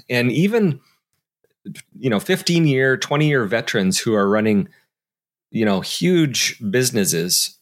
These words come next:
are still in that figure it out zone. That's my encouragement, is you should always be in that figure it out zone.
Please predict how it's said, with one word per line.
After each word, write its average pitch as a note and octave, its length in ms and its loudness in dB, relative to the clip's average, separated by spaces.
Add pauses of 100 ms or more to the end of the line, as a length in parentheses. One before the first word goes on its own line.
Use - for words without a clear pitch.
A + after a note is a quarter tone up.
are G#2+ 200 2
still C3 720 0 (600)
in C3+ 240 2
that A2 280 -2
figure B2+ 360 -2
it G2+ 80 0
out G2 240 -2
zone. D3+ 400 0 (240)
That's - 200 -4
my C#3+ 100 0
encouragement, G#2 600 -2
is G#2+ 360 0 (360)
you C3+ 140 2
should C3+ 200 0
always C3+ 680 0
be B2 260 2
in A#2+ 80 2
that A2+ 180 -2
figure A#2+ 300 -2
it G#2 80 0
out F2+ 220 -2
zone. D3 360 0